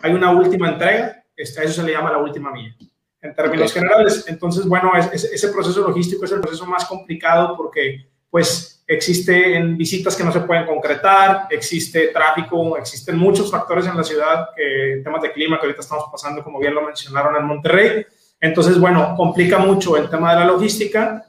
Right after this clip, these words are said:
Speaker 1: este, y es la parte que el consumidor final o quien va a recibir el paquete espera con mayor ansias, porque ya sabe que las cosas están ahí, ¿no?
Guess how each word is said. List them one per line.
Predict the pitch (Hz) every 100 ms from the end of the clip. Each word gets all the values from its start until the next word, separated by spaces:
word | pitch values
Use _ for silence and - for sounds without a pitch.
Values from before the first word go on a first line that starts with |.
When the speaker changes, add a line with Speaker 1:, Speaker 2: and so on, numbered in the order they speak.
| _
Speaker 1:
este, | - 156 - 156 -
y | 165
es | 170 180 180 - 190
la | 175 170 -
parte | - 180 180 - 202 208 202 - _ _ _
que | 170 170 165
el | 160 160
consumidor | 165 160 165 160 175 202
final | 208 190 208 -
o | 160
quien | 165 151
va | 160
a |
recibir | 175 165 180
el | 180
paquete | 160 - 190 - 214 -
espera | - 160 175
con | 165 156
mayor | 147 160
ansias, | 156 180 175 123 -
porque | - 131
ya | 139
sabe | 156 156
que |
las | 131 -
cosas | 143 139
están | 135 143
ahí, | 131 117
¿no? | -